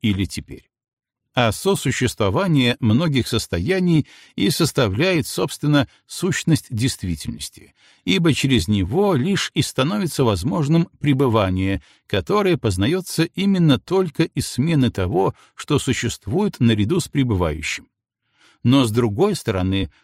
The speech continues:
только благодаря пребывающему в смене последнее получает характер изменения,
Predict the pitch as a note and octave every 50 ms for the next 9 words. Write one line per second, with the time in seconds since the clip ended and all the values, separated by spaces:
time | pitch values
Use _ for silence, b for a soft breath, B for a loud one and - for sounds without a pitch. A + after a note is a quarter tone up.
0 | b b _ - D#3 G#3+ G#3+ G3+ F#3 - F3+ E3 C#3 C#3 C#3 B2+ A#2 G#2+ G#2+ D3
1 | F3+ F3 - D3 C3+ A#2 A2 G2+ G2+ D#3 F#3+ E3+ C3 - - - B2 A#2 A#2 A#2
2 | - - - - G2 A2 E3+ F#3+ F3 D#3 C#3+ B2+ G#2 - G#2 F#2+ - - A#2 D#3
3 | E3+ D3+ B2+ C3 B2 G#2+ - G2+ G2+ F#2+ - - D3+ D#3+ D3 - - - A2 G#2
4 | C3 C#3+ C#3 - - C#3+ - - D3+ A2+ G#2 A2+ A2 F#2+ F2 E2 D#2+ D2+ D#2 E2
5 | E2 E2 D#2